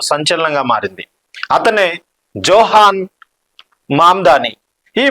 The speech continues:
మామ్దానికి సంబంధించిన హిస్టరీ ఏంటి, ఎందుకు ట్రంప్ ఆయన మీద విరుచుకుపడ్డాడు, కమ్యూనిస్టు పిచ్చోడు అంటూ, తెలివి తక్కువ వ్యక్తి అంటూ, ఇట్లాంటి వ్యక్తి న్యూయార్క్ నగరానికి మేయర్ అయితే, సోషలిస్ట్ భావాలున్న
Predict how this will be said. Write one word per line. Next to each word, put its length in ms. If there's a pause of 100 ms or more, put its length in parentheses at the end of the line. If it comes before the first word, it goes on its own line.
మామ్దానికి 680
సంబంధించిన 500 (120)
హిస్టరీ 320 (100)
ఏంటి, 240 (180)
ఎందుకు 280 (100)
ట్రంప్ 320 (440)
ఆయన 220
మీద 100 (120)
విరుచుకుపడ్డాడు, 760 (760)
కమ్యూనిస్టు 680 (140)
పిచ్చోడు 520 (100)
అంటూ, 280 (800)
తెలివి 300 (100)
తక్కువ 280 (120)
వ్యక్తి 300 (100)
అంటూ, 220 (800)
ఇట్లాంటి 420 (100)
వ్యక్తి 300 (200)
న్యూయార్క్ 540
నగరానికి 460 (140)
మేయర్ 360
అయితే, 220 (600)
సోషలిస్ట్ 500 (120)
భావాలున్న 480